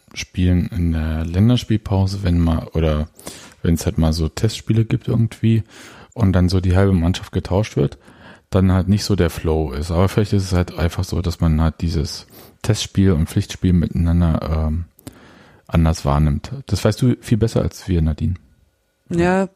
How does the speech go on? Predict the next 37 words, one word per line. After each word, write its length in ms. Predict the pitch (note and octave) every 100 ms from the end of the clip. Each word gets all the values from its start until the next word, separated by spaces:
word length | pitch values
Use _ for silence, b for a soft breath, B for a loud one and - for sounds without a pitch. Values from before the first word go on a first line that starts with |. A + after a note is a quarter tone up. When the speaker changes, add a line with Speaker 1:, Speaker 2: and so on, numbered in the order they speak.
| _ _ _ -
Speaker 2:
äh, 280 | F#3 F3
ich 160 | - -
glaube, 460 | - E3+ G3 G3+ G3 -
also 180 | F#3 F3 - - _ _ _ _ _
ich 140 | - -
glaube 200 | F#3 F#3
so, 160 | A3 G#3+
der, 280 | G3+ F#3+ F#3
der 240 | F#3+ F3+
Unterschied 460 | G#3 A3+ G#3+ A3 -
ist, 240 | A3 - B B B
was 160 | - F#3+
Steffi 280 | - G3+ G3+
schon 180 | - G3+
gesagt 320 | F3+ F3+ -
hat, 140 | F3
das 120 | E3+
waren 140 | E3+ F3+
jetzt 160 | F#3+
fünf 200 | - G#3
Spieler, 440 | - - G#3 G3 A3+ b b b b
also 160 | F3+
bis 160 | F3+ F#3+
auf 160 | F#3+ -
Prömel, 360 | A3 A3 A3+
der 100 | G#3+
jetzt 180 | G3+ -
lange 220 | G3+ G#3+
verletzt 420 | A3+ G3+ G#3 -
war, 80 | G3+
aber 120 | F#3+
es 120 | F#3 G3+
waren 140 | G#3
halt 160 | A3+ -
Spieler, 340 | A3 A3+ G#3+
die 160 | G3+ F#3
haben 320 | F#3+ G#3